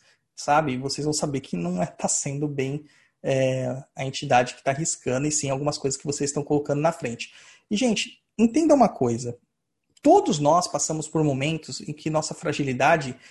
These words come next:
espiritual e mediúnica vai vir à tona. E isso vai ser explorado por entidades primitivas, entidades maléficas, entidades zombeteiras. Isso vai ser explorado. Então, esperar o erro já é normal.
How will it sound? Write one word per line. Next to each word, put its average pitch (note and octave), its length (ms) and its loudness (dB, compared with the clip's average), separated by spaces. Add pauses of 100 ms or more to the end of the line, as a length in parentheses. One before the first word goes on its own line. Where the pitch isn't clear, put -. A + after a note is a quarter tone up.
(120)
espiritual C3+ 500 -2
e B2+ 40 0
mediúnica C3+ 500 -2
vai C#3 160 2
vir D3 180 0
à E3 60 4
tona. C#3 560 2 (340)
E G#3 160 4
isso C4+ 220 -2
vai C4 240 2
ser A#3 460 4
explorado C#3+ 800 2
por D3 160 -2
entidades C3+ 600 -2
primitivas, D#3+ 840 -4 (280)
entidades B2+ 380 -2
maléficas, D3 880 -2 (180)
entidades B2+ 560 -2
zombeteiras. D3+ 840 0
Isso - 140 -4
vai F3 320 2
ser - 160 -6
explorado. B2 640 -6 (320)
Então, G3 300 0
esperar A3+ 560 4
o E3+ 160 6
erro D3+ 520 2 (120)
já E3 320 2
é F3 120 4
normal. C3+ 720 2